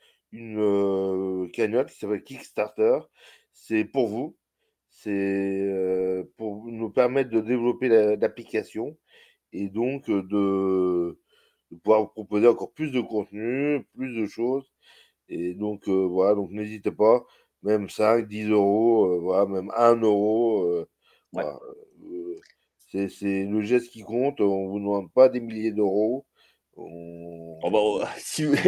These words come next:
Speaker 2: si vous savez pas
Speaker 1: Mais
Speaker 2: comment
Speaker 1: bon,
Speaker 2: faire,
Speaker 1: si vous,
Speaker 2: n'hésitez
Speaker 1: si,
Speaker 2: pas, hein.
Speaker 1: si vous voulez, on vous dira pas non. Mais bon, voilà, c'est pour participer, euh, à
Speaker 2: Ouais.
Speaker 1: cette belle aventure qui est, qui est The Free Agent.
Speaker 2: Ouais,
Speaker 1: Et
Speaker 2: surtout.
Speaker 1: n'hésitez pas à nous suivre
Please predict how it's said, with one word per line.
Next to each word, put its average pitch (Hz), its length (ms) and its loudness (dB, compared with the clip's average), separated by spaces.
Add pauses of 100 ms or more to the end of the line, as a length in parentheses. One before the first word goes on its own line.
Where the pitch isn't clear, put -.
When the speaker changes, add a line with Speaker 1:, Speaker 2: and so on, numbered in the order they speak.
Speaker 2:
si - 320 -8
vous 151 60 -6
savez 127 180 6
pas 120 100 6
Speaker 1:
Mais 151 60 12
Speaker 2:
comment 175 140 12
Speaker 1:
bon, 160 60 12
Speaker 2:
faire, 131 180 4
Speaker 1:
si 113 60 6
vous, 117 100 2
Speaker 2:
n'hésitez 185 280 0
Speaker 1:
si, 175 60 4
Speaker 2:
pas, 185 200 6
hein. 131 160 -6 (840)
Speaker 1:
si - 180 -2
vous 170 380 2
voulez, 170 340 10
on 117 320 2
vous 117 80 0
dira 113 260 8
pas 147 140 10
non. 160 280 4 (380)
Mais 101 380 2
bon, 104 240 2
voilà, 101 320 6 (240)
c'est 101 200 -10
pour 98 220 -2
participer, 120 800 -2
euh, 98 420 4 (420)
à 82 60 -10
Speaker 2:
Ouais. 90 200 0
Speaker 1:
cette 101 180 -2
belle 139 180 8
aventure 123 440 4
qui 117 120 -4
est, 104 360 2 (280)
qui 107 100 -8
est 104 40 -4
The 110 140 -2
Free 113 200 0
Agent. 107 400 0 (400)
Speaker 2:
Ouais, 95 180 -4
Speaker 1:
Et 110 40 -4
Speaker 2:
surtout. 117 40 -4
Speaker 1:
n'hésitez 123 440 -4
pas 123 300 8
à 107 40 4
nous 107 140 -4
suivre 117 360 -6